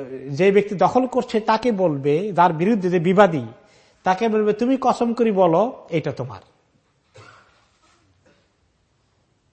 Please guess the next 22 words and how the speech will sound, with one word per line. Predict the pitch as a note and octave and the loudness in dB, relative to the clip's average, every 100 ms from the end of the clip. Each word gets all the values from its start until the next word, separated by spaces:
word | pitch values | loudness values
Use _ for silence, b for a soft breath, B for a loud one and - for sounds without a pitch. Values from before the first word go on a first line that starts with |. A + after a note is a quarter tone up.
| _ _ _ _ _ _ _ _ _ _ _ E3 | _ _ _ _ _ _ _ _ _ _ _ -10
বুঝ-, | F3 F#3+ | -8 -4
বুঝলেন | G#3 A#3+ A3+ | -2 0 0
তো | G3 | 0
নিয়-, | F3+ F#3 | 0 -2
বিচারের | E3 D#3+ F#3+ F3+ | -2 -4 0 0
নিয়মটা? | E3 D3 B2 - - | 2 -2 -4 -12 -8
এটা | G3 | -6
হলো | G3 | -4
ইসলামিক | G3+ G#3+ G#3+ | -4 -2 -4
শরিয়াতের | - A3 F3+ F3+ | -2 -2 -2 -4
কোর্টে | G3 G3+ G#3+ | -4 0 0
এরকম | F3+ D#3 C#3 | -2 -4 -8
বিচার। | A#2+ - - _ _ _ _ _ _ _ D3+ C#3+ _ _ _ _ _ _ _ - | -10 -16 -20 _ _ _ _ _ _ _ _ _ _ _ _ _ _ _ _ 4
এখন | G3 - A3+ G3+ | 4 6 2 2
হাদরামি | - A3+ B3 A#3+ | 2 4 4 4
বলল, | A3 A3+ G#3+ E3 D#3 - b b b | 4 4 4 2 0 -12 b b b
"আমা | F#3 G3+ G#3 | 2 4 2
কান্তাহু | - G#3+ G#3 A3+ A3+ | 0 0 2 2 2
মিনাল | A3+ G#3+ | 2 2
ইয়ামিন | G3+ G#3 A3+ | 2 2 2
ইয়া | G3+ F#3 | 2 2
রাসূলুল্লাহ", | F3+ G#3 F#3 E3+ F3 E3 | 0 2 0 2 2 2